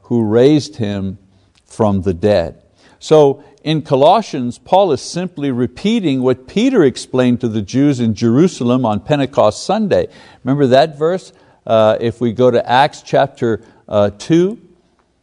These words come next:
when the crowd, after Peter had finished preaching the sermon, his sermon, Pentecost Day sermon, the crowd asked him, "So what do we do?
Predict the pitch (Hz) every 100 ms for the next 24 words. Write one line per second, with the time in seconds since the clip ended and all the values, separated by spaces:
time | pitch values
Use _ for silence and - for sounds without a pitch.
0 | _ - 117 110 - 160 160 120 73 151
1 | - 123 - 170 156 131 107 156 143 123
2 | - 147 151 151 131 110 - 175 190 127
3 | 98 113 113 - 175 196 120 110 - 156
4 | 170 - 120 113 - 107 - 120 117 127
5 | 143 _ _ _ - 123 - 160 160 165
6 | 196 156 113 - 127 170 180 180 143 220
7 | 247 131